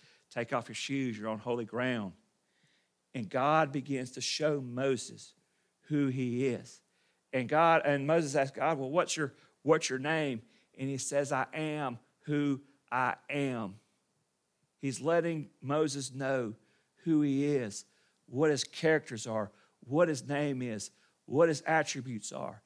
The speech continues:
And they spend the whole time, through that time in their exodus out of Egypt, their time in the wilderness,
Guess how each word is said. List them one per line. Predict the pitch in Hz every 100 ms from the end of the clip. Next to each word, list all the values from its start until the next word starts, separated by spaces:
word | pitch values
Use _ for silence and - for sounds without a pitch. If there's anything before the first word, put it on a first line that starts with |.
| _ _ _
And | 139 143
they | 139
spend | - 175 180 165
the | 127
whole | 135 175 202 190
time, | 180 170 170 127 110 - _ -
through | 151
that | 139 -
time | - 139 160 156 160 -
in | 143
their | 135 127 160
exodus | 160 - 147 -
out | 147 143
of | 143 -
Egypt, | 156 147 151 - _ -
their | 139
time | - 180 180 170 165 -
in | 151
the | 139
wilderness, | 117 156 170 156 151 147